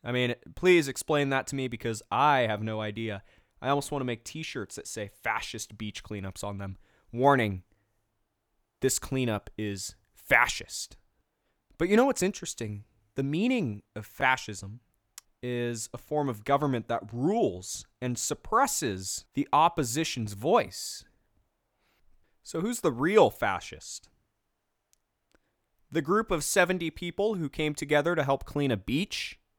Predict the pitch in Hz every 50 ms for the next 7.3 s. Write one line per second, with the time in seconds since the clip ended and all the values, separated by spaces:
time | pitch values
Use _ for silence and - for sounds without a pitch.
0 | _ _ 113 107 107 - - 131 127 123 - - - 139 131 131 120 113 110 110
1 | - - 123 120 117 - - 110 110 110 117 123 139 170 214 247 226 - _ _
2 | _ _ _ _ _ _ _ _ _ _ _ _ _ _ _ _ _ _ _ _
3 | _ _ _ _ _ _ _ _ 135 147 151 147 147 147 147 156 147 - _ _
4 | _ _ _ _ _ _ _ _ _ _ _ _ _ _ _ _ _ _ _ _
5 | _ - 135 131 139 175 196 185 190 185 180 170 165 165 160 165 160 151 143 143
6 | 143 135 123 143 143 139 143 139 135 123 - - - - 214 226 226 196 143 120
7 | 117 113 113 110 107